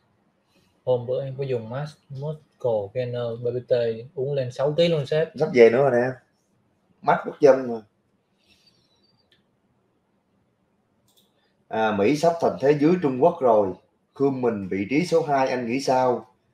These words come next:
Speaker 2: Khi nào mày có, mày đi qua Mỹ mày chơi đừng cái đi rồi mày nói tao câu này tao nghe mày ơi. Còn bây giờ em ở Việt Nam mà em ngậm đọc báo em nói câu này thì cái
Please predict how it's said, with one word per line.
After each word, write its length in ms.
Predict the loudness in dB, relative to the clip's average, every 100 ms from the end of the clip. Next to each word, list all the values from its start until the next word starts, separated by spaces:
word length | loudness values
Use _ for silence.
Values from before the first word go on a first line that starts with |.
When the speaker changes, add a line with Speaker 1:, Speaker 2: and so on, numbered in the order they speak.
| _
Speaker 2:
Khi 140 | -8 -2
nào 180 | 0 0
mày 160 | -2
có, 260 | 0 0 2
mày 120 | -2
đi 80 | -2
qua 200 | 0 0
Mỹ 140 | 0 0
mày 140 | 0
chơi 200 | 2 4
đừng 200 | 2 0
cái 180 | 0 2
đi 80 | 4
rồi 160 | 2 0
mày 100 | -2
nói 120 | -2
tao 120 | -2 0
câu 140 | 0
này 160 | 0 -4
tao 140 | -4
nghe 200 | -2 -2
mày 120 | -2 0
ơi. 200 | -2 -2 _ _ _ _ _ _ _ _ _ _ _
Còn 180 | -14 -4
bây 140 | 0
giờ 160 | 2 2
em 180 | 2 0
ở 80 | -2
Việt 160 | -4 -4
Nam 280 | 0 0 -2
mà 60 |
em 140 | -6 -4
ngậm 180 | -4 -4
đọc 120 | -2
báo 220 | 4 4 4
em 80 | 4
nói 160 | 2 2
câu 200 | 0 0
này 200 | -2 -4 -4
thì 100 | -6
cái 200 | -4